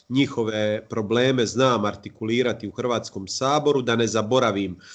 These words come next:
na birače nakon što me izaberu i evo, to me daje i nekakav elan, to me ispunja i ponosom i, e, nastojat ću to povjerenje koje su mi ljudi dali i opravdati.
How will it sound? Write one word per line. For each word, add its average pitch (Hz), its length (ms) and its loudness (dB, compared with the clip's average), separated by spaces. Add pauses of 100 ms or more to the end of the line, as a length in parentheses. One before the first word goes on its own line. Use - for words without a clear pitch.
(140)
na 107 380 -2
birače 117 540 0
nakon 117 240 -6
što - 180 -8
me 104 140 -4
izaberu 156 680 0
i 151 180 4
evo, 135 220 4 (220)
to 131 180 0
me 117 260 0 (260)
daje 117 500 2
i - 20 -2
nekakav 117 540 -2
elan, 143 380 2
to 135 140 0
me 123 140 0
ispunja 120 420 -2
i 101 160 -4
ponosom 143 680 2
i, 135 200 4 (360)
e, 120 180 2
nastojat 127 500 0
ću 113 100 -14
to 131 260 -6
povjerenje 120 500 -2
koje 110 220 -8
su 117 160 -10
mi 113 100 -6
ljudi 123 300 -2
dali 113 380 0
i 107 80 0
opravdati. 87 580 -8